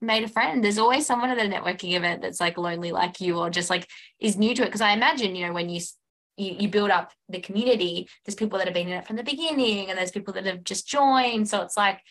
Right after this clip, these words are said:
you know, nice to meet people that have just joined or are just, um, getting started in their,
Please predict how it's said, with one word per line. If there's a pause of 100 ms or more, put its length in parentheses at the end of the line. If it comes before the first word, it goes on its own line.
(280)
you
know,
nice
to
meet
people
that
have
just
joined
or
are
just,
um,
getting
started
in
their,